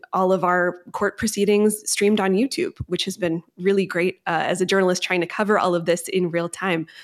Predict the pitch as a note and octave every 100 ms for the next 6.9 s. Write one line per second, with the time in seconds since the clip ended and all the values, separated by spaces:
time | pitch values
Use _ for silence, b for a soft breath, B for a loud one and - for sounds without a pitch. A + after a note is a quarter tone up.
0 | B - F3+ A#3 F3+ F3+ - B B -
1 | G#3 G3 G3 F#3+ G3+ A3 A3 G#3 G3 G3
2 | F#3 F3+ G#3 A3 G#3 F#3+ G#3 G#3 F#3 G#3+
3 | G3+ E3 - F3 F#3 F3 - A3+ F#3 E3+
4 | D#3+ F#3 F3 D#3 D3+ - F#3+ F3 G#3 E3+
5 | - B B B F#3+ F#3+ F#3+ F#3 F#3 F#3
6 | G3+ F#3 F#3 E3 E3+ F3 D#3+ D#3+